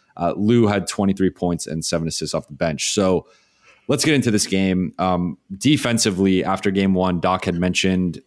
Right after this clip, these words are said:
the Clippers were not disciplined in their pick and roll coverage. He actually <laughs> mentioned it a lot, uh, so much that I ended up writing about it.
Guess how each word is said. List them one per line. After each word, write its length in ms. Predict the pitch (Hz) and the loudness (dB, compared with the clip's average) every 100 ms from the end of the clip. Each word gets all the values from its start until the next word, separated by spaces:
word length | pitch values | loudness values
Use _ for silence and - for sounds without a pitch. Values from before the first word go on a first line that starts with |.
| - | -6
the 80 | |
Clippers 480 | 95 101 98 95 80 | -4 -2 0 0 0
were 100 | 80 | -2
not 380 | 87 95 101 90 | 0 0 -2 -2
disciplined 680 | 95 - 92 87 85 85 - | -2 -2 -2 -2 -2 -2 -4
in 80 | 85 | -6
their 100 | 80 | -6
pick 200 | - - | -4 -4
and 100 | 82 | -2
roll 140 | 82 | -2
coverage. 340 | - 78 73 - | -2 -4 -4 -4
He 60 | |
actually 200 | 90 - | -2 0
<laughs> 40 | 98 | 2
mentioned 340 | 117 - 101 | 2 0 0
it 100 | 90 | 2
a 60 | 80 | 2
lot, 420 | 82 90 82 - - - - | 2 2 0 -4 -20 -20 -6
uh, 120 | 78 | -4
so 200 | 80 107 | 0 0
much 220 | 98 92 | 0 0
that 200 | 90 90 - - - | 0 -2 -2 -16 -6
I 140 | 90 | -2
ended 160 | 92 87 | 0 0
up 100 | 73 | -2
writing 360 | 78 101 117 | 0 2 2
about 260 | 101 82 82 | 2 0 0
it. 200 | 82 78 | 0 -4